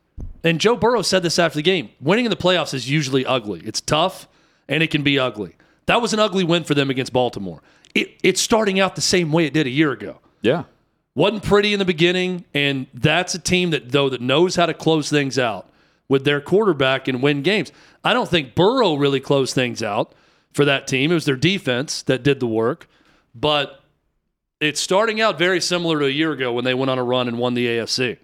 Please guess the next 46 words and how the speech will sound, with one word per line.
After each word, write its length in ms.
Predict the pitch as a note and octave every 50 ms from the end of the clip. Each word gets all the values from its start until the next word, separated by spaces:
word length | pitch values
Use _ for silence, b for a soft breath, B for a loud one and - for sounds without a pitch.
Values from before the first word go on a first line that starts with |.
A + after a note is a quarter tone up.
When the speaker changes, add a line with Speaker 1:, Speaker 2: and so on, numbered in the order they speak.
| _ _ _ _ -
Speaker 2:
And 180 | A2 A2+ G#2+ G2+
Cincinnati 640 | - - D3 C#3 - B2 B2+ C#3+ D#3 B2+ G#2 G2
has 340 | F2+ G#2+ A#2 C3 C3 A#2 -
Kansas 380 | - - B2 A#2+ G#2 G2 F#2+
City's 320 | - - A#2+ G#2 F#2+ D#2+ -
number. 380 | G2 G#2 G#2+ F2 C#2 A#1+ - _ _ _ _ _ _ _ -
So 520 | - - G2+ F#2+ F#2+ F#2 F2+ F2 - _ _
can 240 | - A#2+ A#2 A#2+ B2+
they 120 | C3 C3 A#2
get 240 | G#2+ A#2+ B2 G#2+ -
through 200 | A2+ A#2 G#2+ F#2+
Buffalo, 540 | D#2+ G#2 A#2+ A#2+ - G#2 F#2 E2+ D#2+ E2+
a 40 | F2+
matchup 400 | F2+ G#2 A2+ A#2+ - - - -
we 120 | A#2 A2+ G2+
haven't 280 | A2+ A#2 G2+ G#2+ G2 -
seen 260 | - A#2+ A2+ G#2 F#2+
this 200 | E2+ D#2 - -
year, 300 | D#2 C#2+ C2+ B1+ A#1+ - _ _ _ _ _ _ _ _ _ _ _ _ _ _ _ -
and 140 | G2 G2+ A#2+
end 240 | B2+ A#2 A#2 A#2+ A#2
up 180 | A#2 A#2 -
back 260 | G2 G#2 G#2 G#2 - G#2+
in 80 | F#2+
Kansas 320 | E2+ - G#2 G2 F2+ F2 -
City? 280 | - A2 G2+ D#2+ C#2+ b b b b b
By 120 | - B2 C3
the 60 | C3
way, 120 | B2+ A2+
tickets 360 | - - D3 C#3 - B2 - -
went 140 | B2+ A#2
on 100 | A2 G#2 F#2+
sale 280 | - - A#2 A#2 A#2
today 540 | G2+ - G#2 F#2+ F2+ E2+ E2 D#2+ D#2+ F2 - _
for 380 | - - A2 G#2 G#2 G2+ G2
the 160 | F#2+ G2 F#2+
neutral 480 | F#2 F#2+ G#2+ A#2+ B2 - - - G#2+ F#2
site 440 | - - - B2+ A2+ A2 G#2 G2 G#2+
A 140 | G#2 G#2 G#2
F 100 | G2 -
C 140 | - G2+
Championship 560 | E2+ - - A2+ G#2+ F#2+ G#2 F#2 - - F#2 F#2
game 300 | F#2 F#2 F2 F2 E2+ E2+
in 60 | E2+
Atlanta, 540 | D#2+ D#2 F2+ F#2+ F#2 E2+ D#2+ - - - - _ _ _ _ _ _ _ _ _ _ _ _ _ _ _ _ _ _ _ -
where 420 | F#2+ G2 F2+ F#2 F#2 E2+ E2